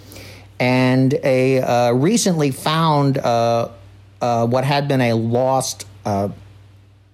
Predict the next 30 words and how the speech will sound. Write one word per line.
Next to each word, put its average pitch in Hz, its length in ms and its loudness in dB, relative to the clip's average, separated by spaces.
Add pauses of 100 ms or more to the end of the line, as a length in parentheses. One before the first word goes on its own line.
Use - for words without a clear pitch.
(440)
section 151 480 -2
of 117 80 -2
Herodotus's 127 760 -2
history, 120 580 -2 (520)
uh, 127 180 0
revealed 143 680 0
that, 127 420 -2 (140)
uh, 120 420 0 (720)
and 127 140 0
this 147 160 0
is 135 80 0
a 131 80 2
Greek 139 340 -2
quote, 131 500 0
that 113 440 -2
Artemisia 160 760 0 (720)
looked 190 280 0
like 151 340 0 (420)
Eva 156 220 2
Green. 117 360 -2 (560)
It 123 80 0
just 123 180 -2
said 143 140 0
right 131 240 0
there, 101 220 0 (400)
quote, 165 420 0
"Looks 226 260 0
like 196 220 2
Eva 170 240 2
Green." 135 420 -2